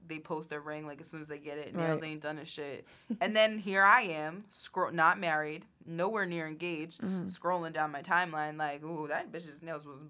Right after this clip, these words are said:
Speaker 1: busted." <laughs> Like,
Speaker 2: Right.
Speaker 1: why didn't she do her nails before she posted this shit on? But that's partially his fault, 'cause he wasn't paying attention to her nail schedule.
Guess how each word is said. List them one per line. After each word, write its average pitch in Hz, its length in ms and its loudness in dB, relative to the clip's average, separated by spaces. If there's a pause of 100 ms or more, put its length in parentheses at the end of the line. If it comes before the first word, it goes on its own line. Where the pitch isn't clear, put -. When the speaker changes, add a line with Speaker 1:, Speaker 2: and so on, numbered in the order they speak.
(120)
Speaker 1:
busted." 165 560 0
<laughs> 202 80 8
Like, 170 240 10
Speaker 2:
Right. 214 120 2
Speaker 1:
why 196 200 12
didn't 269 200 0
she 240 100 0
do 262 200 0
her 262 140 8
nails 277 280 4
before 202 260 -4
she 175 140 -6
posted 156 360 -4
this 147 140 -6
shit 151 160 -8
on? 143 220 -2 (240)
But - 100 -2
that's 247 180 4
partially 233 360 0
his 240 160 -8
fault, 170 240 -2
'cause 180 140 -12
he 190 100 -12
wasn't 180 280 -8
paying 175 180 -10
attention 175 340 -12
to 180 100 -18
her 208 140 -10
nail 240 180 -8
schedule. - 540 -12